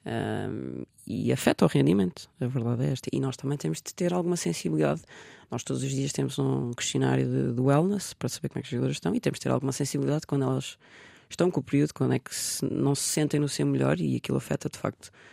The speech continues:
eh, o rendimento, não só o rendimento físico, mas, mas mental também. Não, não há uma disponibilidade tão,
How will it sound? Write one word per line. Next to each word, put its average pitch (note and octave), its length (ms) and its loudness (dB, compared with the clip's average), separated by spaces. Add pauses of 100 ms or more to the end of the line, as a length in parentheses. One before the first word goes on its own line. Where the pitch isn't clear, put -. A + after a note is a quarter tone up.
(300)
eh, G#2+ 320 -4
o B2+ 60 0
rendimento, B2+ 580 -2
não D3+ 100 0
só E3 100 0
o D#3 40 0
rendimento D#3+ 680 2
físico, G3 520 2
mas, A#2 240 -2
mas C3 220 -6
mental D3+ 360 0
também. D3 400 0
Não, A#2 380 -4 (260)
não A#2+ 380 -4
há B2 200 -2
uma A#2 200 -4
disponibilidade C#3 800 4
tão, C3+ 380 0